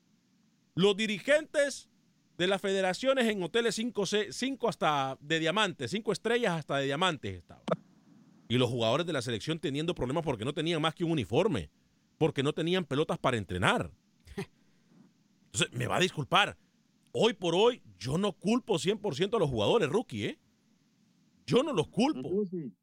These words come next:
Speaker 1: Mire lo que le ha pasado. Hay jugadores panameños que se han lesionado en la selección,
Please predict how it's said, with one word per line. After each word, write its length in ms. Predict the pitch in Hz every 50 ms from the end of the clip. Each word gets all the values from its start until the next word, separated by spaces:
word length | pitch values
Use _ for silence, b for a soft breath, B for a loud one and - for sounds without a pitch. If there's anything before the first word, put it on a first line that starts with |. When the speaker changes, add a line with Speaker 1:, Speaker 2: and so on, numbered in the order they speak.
| _ _ _ _ _ _ _ _ _ _ _
Speaker 1:
Mire 240 | - 156 220 277 285
lo 100 | 269 254
que 100 | - 165
le 80 | 160 202
ha 80 | 226 -
pasado. 300 | 226 196 - 190 185 -
Hay 120 | - 110 127
jugadores 440 | - - 277 277 226 190 220 262 254
panameños 480 | - - 190 160 139 135 160 208 240 -
que 140 | - 170
se 100 | - 160
han 80 | 160 220
lesionado 520 | 262 240 - 202 156 143 147 214 330 349
en 40 | 320
la 80 | 240 165
selección, 480 | 120 131 120 110 101 - - 113 90